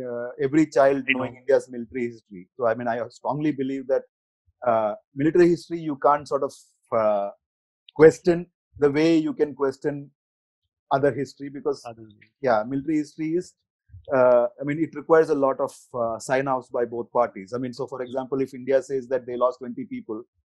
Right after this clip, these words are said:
Speaker 1: and China says India lost hundred people, we know where the truth is. And China
Speaker 2: Truth
Speaker 1: said
Speaker 2: is.
Speaker 1: they didn't lose anybody, but then now we know that they did lose some people in the clashes. So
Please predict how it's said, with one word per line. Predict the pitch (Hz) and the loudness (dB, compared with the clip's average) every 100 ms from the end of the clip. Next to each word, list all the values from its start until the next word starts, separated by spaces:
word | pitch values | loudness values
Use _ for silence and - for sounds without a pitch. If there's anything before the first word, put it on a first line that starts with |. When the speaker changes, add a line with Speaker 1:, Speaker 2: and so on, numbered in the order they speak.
| - | -8
Speaker 1:
and | 127 | -2
China | - 143 147 | 2 2 0
says | 143 143 131 | -2 -4 -4
India | 135 135 | 0 2
lost | 131 127 | 2 -2
hundred | 135 135 120 | -6 -10 -8
people, | 131 131 143 | -10 -8 -4
we | 160 | -2
know | 170 | 0
where | 160 151 147 _ _ | 2 2 0 _ _
the | 147 117 _ - | -8 -8 _ -10
truth | 143 135 | -8 -6
is. | 104 - _ _ _ - | -8 -10 _ _ _ -2
And | 135 | 2
China | 147 | 4
Speaker 2:
Truth | 160 | 4
Speaker 1:
said | 165 | 2
Speaker 2:
is. | 143 | -2
Speaker 1:
they | 151 | 2
didn't | 180 190 | 4 4
lose | 185 | 2
anybody, | 147 147 135 156 | 0 -4 -4 -4
but | 160 156 | -6 -4
then | 165 165 _ | -4 -6 _
now | 160 180 | -2 -2
we | 180 | -2
know | 175 185 | -4 -4
that | 185 160 | -6 -6
they | 175 | -4
did | 208 208 | -4 -4
lose | 190 185 | -6 -4
some | 160 156 | -6 -6
people | 156 - 151 | -8 -8 -8
in | 147 | -8
the | 139 | -4
clashes. | 135 107 - - | -4 -4 -10 -12
So | 165 | -10